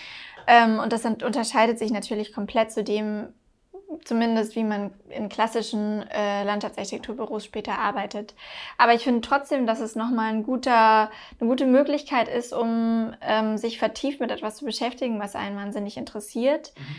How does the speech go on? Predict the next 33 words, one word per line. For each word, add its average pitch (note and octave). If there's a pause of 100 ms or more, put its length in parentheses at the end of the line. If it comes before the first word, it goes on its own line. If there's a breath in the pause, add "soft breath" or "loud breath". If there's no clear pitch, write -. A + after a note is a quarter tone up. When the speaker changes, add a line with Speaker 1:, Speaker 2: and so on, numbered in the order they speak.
(140 loud breath)
Speaker 1:
Also G#3
ich G#3
glaube A#3+
sogar, A3+
dass A3
man G#3+
so B3+
tief C#4+
nicht C4+
mehr B3+
später A#3+ (220)
die A#3+
Möglichkeit A#3
hat, A#3+
einzusteigen, D4
es B3+
sei G#3
denn, A3 (640 loud breath)
ja, G#3+
man, G#3
man G#3+
geht A3
dann B3
in A3+
die A3
Richtung, A#3
dass G#3+
man, G3+
ähm, G3+
Studien A#3
macht G#3+
oder G#3+
sowas. C4+